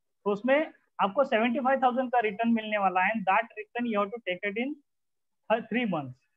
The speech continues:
तो जो भी business आपके यहाँ से मिलेगा, fifty percent business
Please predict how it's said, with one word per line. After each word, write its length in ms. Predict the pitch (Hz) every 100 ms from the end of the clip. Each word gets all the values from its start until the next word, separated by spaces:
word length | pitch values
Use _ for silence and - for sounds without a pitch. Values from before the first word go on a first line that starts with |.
| _ _ _ _ _ 233
तो 60 |
जो 260 | 190 208 254
भी 140 | 294
business 460 | 262 226 220 277 262
आपके 340 | 240 247 262
यहाँ 240 | 226 233 226
से 140 | 262
मिलेगा, 480 | 226 214 220 185 196 - _ _ _
fifty 380 | 196 196 190 302
percent 380 | 269 262 277 247
business 320 | 233 247 233